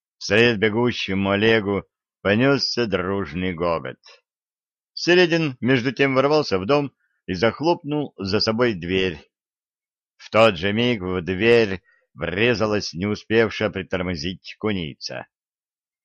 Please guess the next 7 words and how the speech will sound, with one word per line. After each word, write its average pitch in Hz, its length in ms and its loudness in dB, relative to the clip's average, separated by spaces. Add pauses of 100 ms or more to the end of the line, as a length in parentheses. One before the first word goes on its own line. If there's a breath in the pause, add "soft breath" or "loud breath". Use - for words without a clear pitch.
(240)
«Так 85 340 2
тебе 107 340 0
и - 20 0
надо», 95 640 0 (460)
удовлетворённо 107 840 4
кивнул 98 400 -2
ведун 123 500 -2